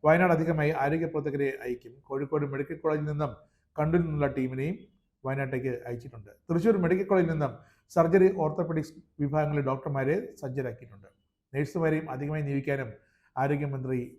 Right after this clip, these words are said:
നിർദ്ദേശം നൽകിയിട്ടുണ്ട്. വയനാട് ഉരുൾപൊട്ടൽ ദുരിതാശ്വാസ പ്രവർത്തനങ്ങളുടെ ഭാഗമായി ഇൻഫർമേഷൻ പബ്ലിക് റിലേഷൻസ് വകുപ്പിന്റെ നേതൃത്വത്തിൽ വയനാട്ടിൽ വിവരങ്ങൾ അറിയാനായി ജില്ലാതല മീഡിയ കൺട്രോൾ റൂമും തിരുവനന്തപുരത്ത് പി ആർ ഡി ഡയറക്ടറേറ്റിലെ പ്രസ് റിലീസ് വിഭാഗത്തിൽ സംസ്ഥാനതല മീഡിയ കൺട്രോൾ റൂമും തുറന്ന് സാധ്യമായ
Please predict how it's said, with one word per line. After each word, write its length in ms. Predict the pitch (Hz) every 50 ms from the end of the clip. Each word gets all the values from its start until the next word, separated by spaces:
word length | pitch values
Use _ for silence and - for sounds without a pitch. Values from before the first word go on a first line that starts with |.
| _ _ 123
നിർദ്ദേശം 440 | 120 123 127 135 147 - - 143 123
നൽകിയിട്ടുണ്ട്. 460 | 107 107 113 110 - _ _ _ _ _ _ _ _ _ _ _ _ _ _ 165
വയനാട് 320 | 185 208 233 247 240 240
ഉരുൾപൊട്ടൽ 540 | 226 - 180 185 208 208 - 202 180 202 185
ദുരിതാശ്വാസ 540 | 165 175 170 160 180 185 180 185 185 185 208
പ്രവർത്തനങ്ങളുടെ 560 | 185 - 185 175 175 165 170 170 165 165 151
ഭാഗമായി 420 | 147 151 147 156 147 147 147 147
ഇൻഫർമേഷൻ 640 | 147 143 143 135 - 156 156 165 160 160 165 156 147
പബ്ലിക് 260 | 151 147 151 160 156
റിലേഷൻസ് 360 | 156 151 156 165 - - -
വകുപ്പിന്റെ 280 | 147 143 147 147 143 139
നേതൃത്വത്തിൽ 380 | 131 127 143 131 123 127 110 90 - _ _ _ _ _ _ _ _ _
വയനാട്ടിൽ 400 | 139 147 156 165 160 147 156 147
വിവരങ്ങൾ 400 | 135 139 139 156 175 190 185 180 165
അറിയാനായി 420 | 156 147 147 139 135 135 135 143
ജില്ലാതല 540 | 139 135 143 139 151 170 170 156 160 151 135
മീഡിയ 260 | 127 139 147 165 170
കൺട്രോൾ 300 | 165 165 151 139 143 139 139
റൂമും 260 | 135 127 120 117 - - _ _ _ _ _ _ _ _ _
തിരുവനന്തപുരത്ത് 460 | 127 143 151 160 165 160 151 160 151 135 147
പി 60 | 143
ആർ 120 | 147 147
ഡി 120 | 147 160 156
ഡയറക്ടറേറ്റിലെ 520 | 151 147 139 - 151 139 135 143 139 156 185 180 - - _ _ _ _ -
പ്രസ് 200 | 170 170 170 202
റിലീസ് 260 | 196 196 190 196 185
വിഭാഗത്തിൽ 380 | 160 160 156 147 139 143 135 135
സംസ്ഥാനതല 680 | 135 - 135 139 131 - - 185 170 170 240 240 147 131 120 104 - - - _ _ _ _ 135
മീഡിയ 220 | 139 151 170 180
കൺട്രോൾ 280 | 180 175 170 147 143 139
റൂമും 360 | 139 135 127 123 123 127 127 -
തുറന്ന് 420 | 139 131 135 135 135 143 180 175 -
സാധ്യമായ 600 | 156 143 139 - 156 160 156 156 147 139 123